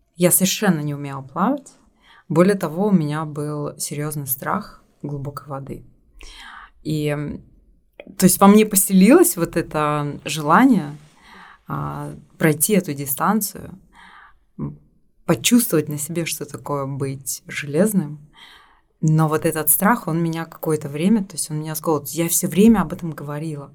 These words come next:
То есть я обсуждала это с друзьями, с семьей. То есть я постоянно говорила: "Вот такие люди, какая дистанция, как интересно. Три марафонские дистанции в одном".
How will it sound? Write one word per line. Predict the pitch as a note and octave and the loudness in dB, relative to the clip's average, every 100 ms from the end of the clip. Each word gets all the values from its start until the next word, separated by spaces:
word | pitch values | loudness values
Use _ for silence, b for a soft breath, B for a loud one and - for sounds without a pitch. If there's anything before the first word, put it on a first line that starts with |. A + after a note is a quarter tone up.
| B B B B | B B B B
То | _ | _
есть | - | -4
я | D3 | -2
обсуждала | D3 D3+ D#3 C#3+ D#3 D#3 | 0 -2 -6 -4 -6 -4
это | D#3 D#3 | -8 -8
с | D3 | -6
друзьями, | D3 D3 - C#3 C#3+ D3 D3 - - - - | -6 -6 -6 -8 -8 -8 -10 -12 -12 -12 -6
с | |
семьей. | - - D3+ D3 C#3 C#3+ C#3 | -4 -2 0 0 -2 -4 -6
То | C#3 | -8
есть | C#3 | -12
я | D3+ | -10
постоянно | C#3+ - E3 D#3+ E3 D3+ | -4 -4 0 0 0 -2
говорила: | C#3 C#3+ D3+ D3 | -8 -10 -8 -8
"Вот | C#3 D3 D#3 D3+ C#3+ _ _ _ | -8 -12 -8 -8 -10 _ _ _
такие | D#3 A#2 E3+ D#3 | -6 -6 -4 -4
люди, | D#3 D#3 D3 C#3+ C3 _ | -4 -6 -6 -8 -12 _
какая | - D3+ D3+ - E3 D#3 | -8 -8 -6 -4 -2 -4
дистанция, | D3+ - - D#3 D3 - D#3 | -6 -6 -2 -2 -2 -6 -8
как | - E3+ F3 | -2 -2 0
интересно. | E3 D#3 F3 E3 D#3 - D3 D3 B B B _ | 0 0 0 0 -2 -4 -6 -12 B B B _
Три | - F#3 | 6 10
марафонские | F#3+ F3+ F3 - F#3 F3 F3 | 12 10 6 0 0 0 -4
дистанции | D#3 D#3+ - F3 E3+ - | -4 -4 0 0 0 -4
в | D#3 | -6
одном". | D#3+ D#3 D#3+ D3+ | -6 -4 -4 -6